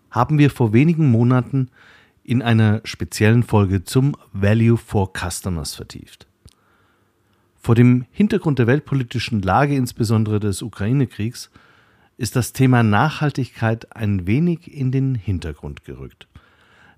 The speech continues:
Damals sagte Forrester voraus, dass Unternehmen dieses Thema noch ernsthafter aufgreifen werden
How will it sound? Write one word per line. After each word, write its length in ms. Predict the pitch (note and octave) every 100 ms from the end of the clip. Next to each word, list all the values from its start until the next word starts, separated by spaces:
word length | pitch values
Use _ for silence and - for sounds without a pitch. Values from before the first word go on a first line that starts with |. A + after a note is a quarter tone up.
| _ -
Damals 600 | B2 D3+ D3+ C#3+ - -
sagte 640 | - - G#2+ - - F#2
Forrester 520 | E2+ - C#3+ D#3+ D#3 C3+
voraus, 460 | B2+ F#2+ G2+ -
dass 180 | G#2+ F2+
Unternehmen 600 | G2+ F#2+ F#2+ G#2 G#2+ G2+
dieses 360 | A#2+ C#3 D3+ -
Thema 420 | A#2+ A2+ A2+ A2
noch 420 | G#2+ A2 D#3+ F3
ernsthafter 760 | - B2 D3+ - C3+ B2 C3 G2+
aufgreifen 640 | G#2 C#3 - G#2 G2+ G#2
werden 380 | G2 F#2+ F#2+ G2